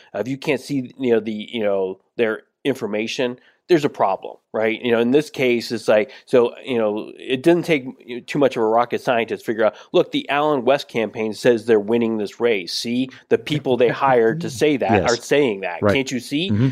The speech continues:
Speaker 1: It's, it's like, there's a point where you just have to go,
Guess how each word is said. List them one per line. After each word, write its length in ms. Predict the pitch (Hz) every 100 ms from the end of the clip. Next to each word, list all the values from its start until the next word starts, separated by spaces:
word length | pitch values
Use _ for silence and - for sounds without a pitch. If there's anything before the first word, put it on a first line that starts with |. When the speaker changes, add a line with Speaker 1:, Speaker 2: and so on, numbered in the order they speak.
| 131
Speaker 1:
It's, 220 | - 127
it's 100 | 123
like, 200 | 113 117
there's 160 | 117 127
a 80 | 127
point 280 | - 170 131
where 120 | 131
you 120 | 113
just 120 | 117
have 180 | 135 117
to 100 | 117
go, 460 | 107 107 101 98